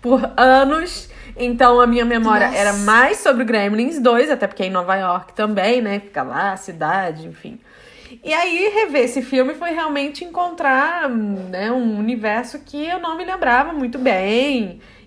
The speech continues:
Speaker 1: E tá ali envolvido de uma nostalgia de filmes clássicos, né? Como, é, It's a Wonderful Life, O Mágico de Oz e o Indiana Jones, né? Que tá ali essas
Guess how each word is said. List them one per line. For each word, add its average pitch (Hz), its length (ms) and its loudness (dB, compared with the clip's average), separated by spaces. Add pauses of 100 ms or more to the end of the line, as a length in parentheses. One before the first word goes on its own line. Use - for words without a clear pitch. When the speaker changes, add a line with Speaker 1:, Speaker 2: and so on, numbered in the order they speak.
Speaker 1:
E 247 220 -6
tá - 320 -4
ali 359 140 0
envolvido 277 500 -2
de 240 80 -4
uma 294 140 -2
nostalgia 254 760 -2
de 233 100 -2
filmes 226 300 -2
clássicos, 185 680 -2
né? 202 220 -2
Como, 202 520 -2 (360)
é, 190 200 0
It's 202 220 -12
a 220 80 2
Wonderful 208 560 -2
Life, 214 840 2
O 190 80 -4
Mágico 214 460 -4
de 214 180 -2
Oz 233 720 4
e 220 120 -2
o 262 80 -2
Indiana 294 400 -2
Jones, 233 640 0
né? 190 300 -2
Que - 140 -14
tá 202 280 0
ali 254 260 0
essas 202 520 -6